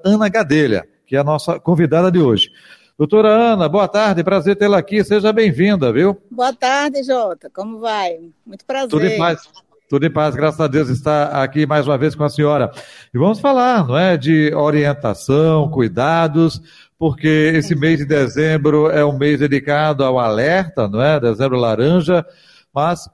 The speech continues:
Speaker 1: é claro, não é? É, existem uma série de fatores que podem desencadear para o câncer de pele.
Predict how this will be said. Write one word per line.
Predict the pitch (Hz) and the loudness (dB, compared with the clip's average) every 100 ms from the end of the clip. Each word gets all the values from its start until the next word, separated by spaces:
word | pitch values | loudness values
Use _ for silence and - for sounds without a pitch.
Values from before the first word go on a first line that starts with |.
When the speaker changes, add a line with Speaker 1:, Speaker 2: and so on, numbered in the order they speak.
| - | -6
Speaker 1:
é | 160 | -2
claro, | 165 151 135 110 98 | 0 0 0 0 -2
não | 92 120 | -2 -2
é? | 143 160 - | -2 -4 -6
É, | 123 123 123 120 120 | -4 -2 -2 0 -2
existem | 117 175 - 180 147 - _ - | 0 -2 0 -2 -4 -10 _ -8
uma | 143 | -6
série | - 208 | -2 -2
de | 202 | -2
fatores | 202 208 170 - 202 220 151 - | -4 -4 -2 2 2 4 0 -2
que | 156 | -8
podem | - 156 151 165 | -2 -2 -2 -4
desencadear | 165 165 165 151 143 | -2 -2 0 0 0
para | 147 156 156 | 0 0 0
o | |
câncer | 156 139 139 143 131 - 147 139 | 0 -2 0 0 -4 -2 0 0
de | 135 | 0
pele. | 165 - 123 110 95 90 | -4 0 0 0 -2 -8